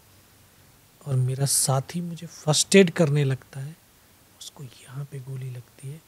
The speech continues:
और उसका सर निकलता हुआ बाहर मैंने देखा है। उसका हाथ पकड़ा, "क्या हुआ सर?" एक शब्द तक नहीं बोला। एक मेरी बगल में मेरा training का साथी था, दोनों roommate थे हम training में, Canadian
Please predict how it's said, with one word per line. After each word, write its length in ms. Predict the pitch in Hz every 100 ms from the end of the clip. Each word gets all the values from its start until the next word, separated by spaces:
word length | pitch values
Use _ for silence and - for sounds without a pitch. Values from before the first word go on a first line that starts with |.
| - - - _ -
और 80 | 143
उसका 360 | 143 135 - 139
सर 340 | - - 170
निकलता 520 | 143 135 131 127 120
हुआ 160 | 131 127
बाहर 300 | 120 117 120 -
मैंने 120 | 117
देखा 380 | 113 - - 135
है। 120 | 113 - -
उसका 260 | - - - - - - - - -
हाथ 280 | - - 151 -
पकड़ा, 360 | 143 131 135 151 - - - - -
"क्या 120 | 160
हुआ 240 | 151 135
सर?" 180 | 135 - 127 _ _ _ -
एक 260 | - - -
शब्द 520 | - - - 143 123
तक 200 | - - -
नहीं 120 | - -
बोला। 280 | - - - - - - - - - - - - - - - - - - - - - - - - - -
एक 160 | -
मेरी 180 | 147 139
बगल 320 | 127 135 147
में 120 | 156 151
मेरा 220 | 143 139
training 440 | - 147 160 170
का 100 | 165
साथी 400 | 156 139 127 135
था, 160 | - 135
दोनों 300 | 131 143 135
roommate 440 | 143 165 156 151 -
थे 40 | 143
हम 100 | 131
training 340 | 139 123 123
में, 140 | 123 127 - - - - - - -
Canadian 340 | 147 139 139